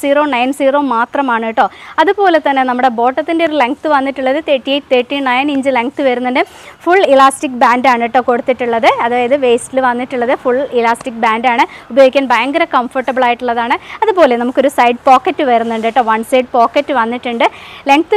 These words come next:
വരുന്നത് തേർട്ടി എയ്റ്റ്, തേർട്ടി നയൻ ഇഞ്ച് ലെങ്ത് ആണ്. ടോപ്പിൻ്റെ ലെങ്ത് വരുന്നത് ഫോർട്ടി ഫൈവ്, ഫോർട്ടി സിക്സ് ഇഞ്ച് ലെങ്ത് വന്നിട്ടുണ്ട്.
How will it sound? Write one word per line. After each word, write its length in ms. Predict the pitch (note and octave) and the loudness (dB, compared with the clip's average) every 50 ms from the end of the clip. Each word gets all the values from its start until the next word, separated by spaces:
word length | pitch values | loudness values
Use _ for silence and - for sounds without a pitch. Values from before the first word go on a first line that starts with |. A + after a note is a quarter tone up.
| G4 | 4
വരുന്നത് 300 | F#4 F4 E4+ E4+ E4 F4 G4+ - | 4 4 4 2 2 0 0 2
തേർട്ടി 240 | E4 C4 B3 - C4+ C#4 | 2 0 0 0 -2 -2
എയ്റ്റ്, 120 | D4 - _ - | -2 0 _ 2
തേർട്ടി 260 | C4 B3+ A#3+ - D4 C#4 C4 A#3+ | 2 2 0 -2 -4 -2 0 0
നയൻ 180 | B3 C4+ D4+ D#4 D#4+ | 2 2 2 2 0
ഇഞ്ച് 220 | C#4 C#4 C#4+ C#4 B3+ | 0 0 0 0 0
ലെങ്ത് 240 | B3 B3 C4 - C#4 B3+ | -2 -2 -2 -2 0 0
ആണ്. 140 | B3+ D4 E4+ - D#4+ | 0 0 -2 2 2
ടോപ്പിൻ്റെ 400 | C#4+ C#4+ D4+ - F4+ E4+ G4 G4 | 2 2 2 2 0 0 2 2
ലെങ്ത് 220 | F#4 F4 F4 - F4 E4+ | 2 0 0 -2 0 0
വരുന്നത് 340 | E4 D#4+ D#4+ D4+ D4+ D4+ E4+ G#4+ A#4+ - | 0 0 0 0 0 0 0 0 0 0
ഫോർട്ടി 320 | - C#4 C4 - - D4+ D#4 - - | 0 0 0 0 -2 -4 -4 0 2
ഫൈവ്, 220 | D4+ D#4 E4 F4 F#4 - - | 4 4 4 2 2 2 2
ഫോർട്ടി 260 | C#4+ C#4+ - D4 C#4 - - | 2 2 2 0 -4 -4 -4
സിക്സ് 300 | D4+ D#4+ D#4 - - F4 D4+ | -6 -6 -6 -6 -4 -4 -2
ഇഞ്ച് 200 | C4+ A#3+ C4+ B3+ | -2 -2 -2 -2
ലെങ്ത് 220 | B3 A#3+ C#4+ - - C4+ | -2 -2 -2 0 0 0
വന്നിട്ടുണ്ട്. 420 | C4 B3 B3+ - - B3+ B3 B3 | 2 0 -2 -4 -4 -4 -2 -2